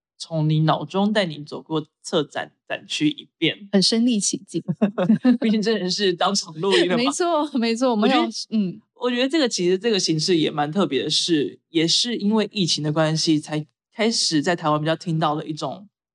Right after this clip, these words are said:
Speaker 1: podcast 形式。
Speaker 2: 嗯。
Speaker 1: 因为像，呃，不管是一些美术馆，像是北美馆，他们也就有因为疫情的关系，所以就是用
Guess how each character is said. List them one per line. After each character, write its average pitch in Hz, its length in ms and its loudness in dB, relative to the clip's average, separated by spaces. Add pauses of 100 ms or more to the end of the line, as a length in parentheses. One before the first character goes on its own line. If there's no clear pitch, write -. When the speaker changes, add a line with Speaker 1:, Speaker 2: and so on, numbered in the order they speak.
Speaker 1:
podcast 156 360 -2
形 117 260 -6
式。 - 360 -4 (100)
Speaker 2:
嗯。 190 200 -10 (140)
Speaker 1:
因 240 40 -4
为 262 120 4
像， 233 760 -2 (320)
呃， 165 640 0 (140)
不 233 80 -20
管 165 200 0
是 202 300 2
一 180 120 -4
些 202 680 0 (180)
美 156 80 -16
术 226 140 -2
馆， 160 280 -2 (200)
像 180 160 -6
是 175 500 -2 (140)
北 175 80 -12
美 185 100 2
馆， 190 320 0 (260)
他 226 80 -6
们 214 140 4
也 156 140 2
就 202 140 0
有 156 220 0
因 185 280 0
为 190 360 -2 (300)
疫 - 80 -14
情 175 160 0
的 151 80 4
关 160 220 2
系， 156 200 2
所 156 180 -2
以 156 40 0
就 160 100 0
是 160 200 -4
用 165 280 0